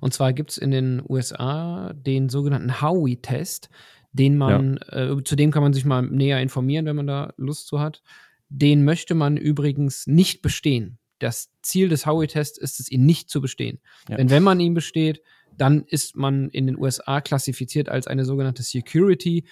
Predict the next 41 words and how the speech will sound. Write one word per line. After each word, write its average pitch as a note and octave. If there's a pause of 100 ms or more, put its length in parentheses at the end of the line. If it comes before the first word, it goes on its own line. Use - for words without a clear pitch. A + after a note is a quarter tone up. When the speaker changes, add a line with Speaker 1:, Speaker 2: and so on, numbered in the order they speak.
(100)
Speaker 2:
Ja. A2
Speaker 1:
und C#3
muss D3+
dann C3+
eben C3+
über C3
die -
S -
E D3+
C, C#3
die C3
Börsenaufsichtsbehörde, B2+
sich A#2+
entsprechend, B2 (460)
ähm, B2+ (160)
registrieren B2+
und A#2+
so B2+
weiter, A#2
ganz B2
viele, B2 (380)
äh, B2+
Dokumente C3
einreichen A#2
und B2
so A#2+
weiter A#2
und A2+
so A2+
fort. A#2 (440)
Ähm, A#2+ (480)
was, A#2+
was B2+
halt B2+
extrem C3+
aufwendig C3
und B2
kostspielig B2
ist, -
was A#2
bisher B2